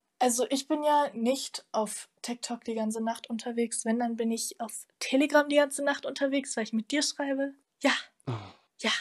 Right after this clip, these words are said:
Speaker 2: Leben ist so anstrengend, wirklich.
Speaker 1: Also klar, ich verstehe das, warum TikTok problematic ist.
Speaker 2: Ja.
Speaker 1: Aber so, ich werd nicht deswegen TikTok löschen.
Speaker 2: Weißt du, Anna, ich bin jetzt grad einfach an einem Punkt angelangt, wo ich's einfach grad bereue, dass wir diese Folge machen.
Speaker 1: Warum?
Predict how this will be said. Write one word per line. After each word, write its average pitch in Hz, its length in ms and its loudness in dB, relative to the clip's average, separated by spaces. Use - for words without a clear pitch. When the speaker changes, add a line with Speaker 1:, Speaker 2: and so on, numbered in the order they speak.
Speaker 2:
Leben 113 220 -2
ist 101 100 -6
so - 80 -12
anstrengend, 104 420 -10
wirklich. 113 340 -8
Speaker 1:
Also 226 180 0
klar, 247 260 6
ich 240 100 0
verstehe 233 280 0
das, 220 240 -4
warum 202 320 -2
TikTok - 400 -8
problematic 190 560 -4
ist. - 340 -12
Speaker 2:
Ja. 123 200 0
Speaker 1:
Aber 190 440 6
so, 190 400 -2
ich - 200 -8
werd 208 320 -4
nicht 208 300 -2
deswegen 196 400 -4
TikTok - 340 -14
löschen. 196 320 -12
Speaker 2:
Weißt 135 180 -4
du, 151 40 -2
Anna, 151 120 2
ich 147 120 -4
bin 160 120 0
jetzt 147 100 -6
grad 156 80 -4
einfach 151 180 -2
an 139 60 2
einem 123 80 -2
Punkt 160 240 -6
angelangt, 139 460 -6
wo 135 80 0
ich's 131 120 -2
einfach 123 160 -4
grad 123 140 -2
bereue, 120 160 2
dass - 140 -10
wir 113 60 -4
diese 104 140 -8
Folge 104 260 -4
machen. 101 340 -8
Speaker 1:
Warum? 220 460 -6